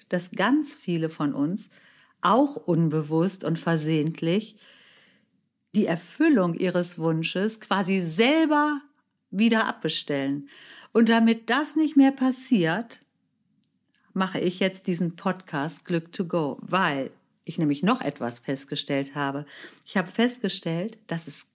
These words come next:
ganz viele kleine Tipps und Tricks gibt, die alltagstauglich sind, die die Tür zu unserem Glück wieder öffnen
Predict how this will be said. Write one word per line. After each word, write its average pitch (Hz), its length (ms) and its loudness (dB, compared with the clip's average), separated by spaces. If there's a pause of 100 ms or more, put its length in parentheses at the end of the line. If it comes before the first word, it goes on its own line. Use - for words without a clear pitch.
ganz 240 440 2
viele 196 640 0 (460)
kleine 262 840 4
Tipps - 400 -2
und 233 340 -2
Tricks - 460 -4
gibt, 233 380 -4 (240)
die - 340 4
alltagstauglich 170 1160 0
sind, 208 400 2 (600)
die 277 300 6
die 240 260 2
Tür 302 400 6
zu - 240 -4
unserem 190 380 0
Glück 214 340 0 (220)
wieder 180 400 -2
öffnen 170 760 -4